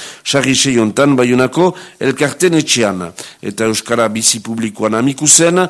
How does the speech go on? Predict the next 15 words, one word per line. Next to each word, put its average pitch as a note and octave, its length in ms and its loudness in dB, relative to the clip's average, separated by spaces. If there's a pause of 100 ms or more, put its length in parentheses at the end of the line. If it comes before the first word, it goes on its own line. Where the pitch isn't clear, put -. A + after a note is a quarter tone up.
(300)
una A2 240 -2
arratsuntan A2+ 580 0
zabalik D3+ 640 2
elkarteak G#2+ 480 -4
antolatzen A2 560 -2
duen A2 240 -2
gaualdiaren A#2 680 0
gaia, B2+ 460 4 (340)
Baxe B2 300 -2
Nafarroko A2 560 -2
Euskara G#2 320 -4
teknikaria G#2 580 -4
Matxin G#2+ 380 -4
Baso A#2+ 380 -2
eta C3 220 0